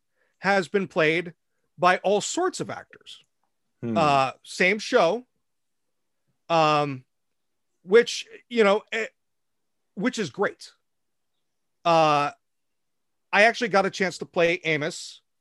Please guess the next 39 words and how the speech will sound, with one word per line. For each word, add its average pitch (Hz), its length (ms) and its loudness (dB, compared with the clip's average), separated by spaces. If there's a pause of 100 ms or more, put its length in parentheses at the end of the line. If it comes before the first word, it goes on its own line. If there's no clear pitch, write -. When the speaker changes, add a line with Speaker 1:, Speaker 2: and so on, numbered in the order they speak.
(180)
Speaker 1:
a 156 60 -8
few 175 160 -8
years 151 240 -4
ago, 143 400 -8 (540)
uh, 147 300 -2
at 151 260 -2
the, 147 280 -6
uh, 135 540 -4
um, 127 460 -10 (400)
Lewis 185 260 -2
and 165 100 -10
Shirley 170 240 -4
White 151 240 -2
Theater 156 400 -4
at, 143 180 -6 (260)
uh, 135 300 -4 (320)
the 135 380 -2
Jewish 147 240 -4
Community 147 300 -8
Center 156 440 -8
of 135 180 -6
Speaker 2:
Mm-hmm. 117 80 -4
Speaker 1:
Kansas 120 280 -6
City, 190 240 -16 (540)
um, 147 540 0 (240)
and, 151 360 0
uh, 143 440 -2
was 147 180 -4
a 139 40 -8
great 147 260 -2
experience. 156 640 -10 (480)
Um, 139 480 -2 (680)
but 170 160 2
it 220 60 6
was 190 160 0
one 233 100 2
of 220 80 0
those 208 240 2
that's - 460 -2